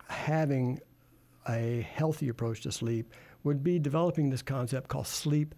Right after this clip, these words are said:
hygiene. We have this concept called oral hygiene. We go to the dentist and they say, "Floss after meals, brush after meals," and so on, wherever you can. And there is sleep hygiene. So coffee late at night is not good.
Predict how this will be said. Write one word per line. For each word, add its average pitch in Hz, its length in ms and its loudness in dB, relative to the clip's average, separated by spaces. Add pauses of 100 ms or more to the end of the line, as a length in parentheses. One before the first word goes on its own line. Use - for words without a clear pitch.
hygiene. 117 640 -2 (640)
We 131 140 2
have 170 160 4
this 147 100 0
concept 135 420 0
called - 220 -4
oral 160 300 4
hygiene. 113 440 0
We 127 80 0
go 131 120 0
to 127 40 0
the 123 100 0
dentist 113 380 -2
and 120 100 0
they 117 40 0
say, 120 200 -2
"Floss 117 380 -2
after 123 260 -2
meals, 139 540 2 (720)
brush 127 240 0
after 123 260 -2
meals," 127 340 2
and 117 80 -2
so 135 100 0
on, 123 160 0
wherever 113 180 -2
you 110 140 -2
can. 151 420 0 (480)
And 143 160 2
there 175 140 4
is 175 100 4
sleep 143 300 0
hygiene. 120 400 -6 (260)
So 127 300 -4 (520)
coffee 135 540 0
late 135 320 2
at 147 80 -2
night 131 380 0
is 104 140 -2
not 135 240 0
good. 123 360 0